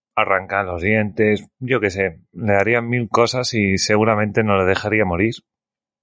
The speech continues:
Seguramente no le dejaría morir. Y, y bueno, y toda esa gente que, que está ahí diciendo que todo esto es un montaje,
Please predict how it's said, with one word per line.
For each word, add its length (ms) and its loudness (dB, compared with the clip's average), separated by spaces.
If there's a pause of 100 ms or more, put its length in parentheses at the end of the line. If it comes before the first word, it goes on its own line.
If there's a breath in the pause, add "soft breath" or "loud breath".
(840)
Seguramente 560 0
no 120 -2
le 40 0
dejaría 340 -2
morir. 260 -6 (2000 soft breath)
Y, 760 0 (100)
y 40 0
bueno, 260 2
y 100 -4
toda 240 0
esa 140 -4
gente 480 0
que, 480 -2
que 100 -2
está 340 -2
ahí 420 2
diciendo 540 -2
que 120 -2
todo 260 0
esto 200 -4
es 80 -2
un 100 0
montaje, 640 -4